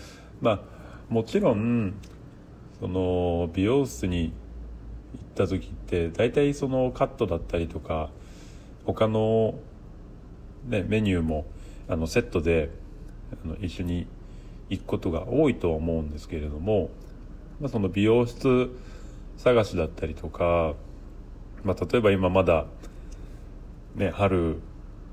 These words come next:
四月、五月なので、まあ、その転勤だったりとか、職場なり、その学校なりで、こう、環境が変わって、まあ、美容室また新しく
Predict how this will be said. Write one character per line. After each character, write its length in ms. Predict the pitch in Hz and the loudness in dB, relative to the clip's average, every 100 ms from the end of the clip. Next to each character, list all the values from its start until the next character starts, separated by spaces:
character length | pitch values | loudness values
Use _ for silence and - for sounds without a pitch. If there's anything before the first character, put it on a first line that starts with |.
| - | -14
四 200 | - - | -6 2
月、 440 | 95 95 101 92 - | 2 2 0 0 0
五 140 | 98 110 | 2 4
月 240 | 101 - | 6 4
な 80 | 85 | -2
の 180 | 78 71 | -2 2
で、 360 | 90 90 78 - - - - - - - - - - | 4 6 4 -2 -12 -14 -14 -14 -14 -14 -14 -12 0
ま 120 | 107 | 2
あ、 40 | |
そ 100 | 87 | 4
の 60 | 87 | 0
転 300 | 80 95 92 | 4 4 2
勤 280 | - 95 90 | 0 0 2
だ 80 | |
っ 20 | 95 | 2
た 160 | - | 2
り 100 | - | -2
と 140 | - - | -2 -4
か、 460 | - 117 110 104 92 | 2 4 6 6 4
職 260 | 98 - | 0 0
場 340 | 95 95 92 90 - - - - - - - - | 4 6 6 2 -2 -4 -6 -8 -10 -14 -16 -2
な 120 | 98 | 2
り、 240 | 90 82 76 | 2 2 -2
そ 140 | - | -2
の 120 | 82 | 0
学 220 | 82 82 | 2 0
校 220 | - 95 90 | 0 0 4
な 120 | 92 | 4
り 140 | 82 | 4
で、 260 | 80 76 76 | 0 -2 -4
こ 140 | - | -4
う、 20 | - | 0
環 260 | 110 113 | 2 2
境 200 | 117 123 | 4 4
が 120 | 120 | 4
変 160 | 117 117 | 4 6
わ 100 | 113 | 6
っ 40 | |
て、 440 | - - 160 117 - - - - - - - - | 4 6 8 8 4 -2 -2 -2 -4 -8 -8 -2
ま 60 | - | 0
あ、 20 | |
美 100 | 98 | 6
容 100 | 131 | 6
室 160 | 135 90 | 4 0
ま 120 | 85 | 2
た 160 | - 90 | 6 6
新 220 | - 113 | 6 4
し 100 | 120 | 4
く 320 | - 92 80 | 0 0 0